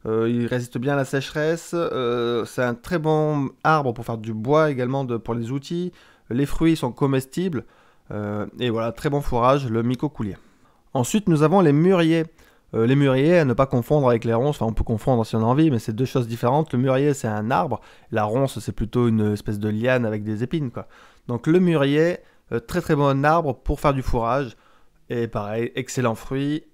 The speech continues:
euh, également. J'aurais pu également parler du noisetier, qui est un très bon arbre fourrager, mais comme j'en ai déjà parlé pour les, <laughs> pour les fleurs, j'en parle pas dans celui-là.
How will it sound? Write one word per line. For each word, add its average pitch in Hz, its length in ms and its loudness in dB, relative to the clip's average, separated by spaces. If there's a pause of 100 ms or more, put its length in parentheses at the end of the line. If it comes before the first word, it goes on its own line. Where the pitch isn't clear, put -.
(120)
euh, 131 120 -6 (100)
également. 123 400 -2 (580)
J'aurais 139 240 6
pu 185 160 6
également 180 300 4
parler 170 300 4
du 147 120 2
noisetier, 156 540 4
qui 156 80 0
est 139 60 4
un 127 40 0
très 139 180 0
bon 147 220 0
arbre 135 240 4
fourrager, 131 540 2
mais 147 120 2
comme 131 160 0
j'en 123 140 2
ai 123 60 2
déjà 127 180 2
parlé 127 340 6
pour 123 260 4
les, 113 180 4 (140)
<laughs> 113 180 -4
pour 127 140 0
les 117 100 -2
fleurs, 127 360 2
j'en 127 220 0
parle 123 160 -4
pas 127 140 -4 (100)
dans 120 120 -8
celui-là. 120 340 -6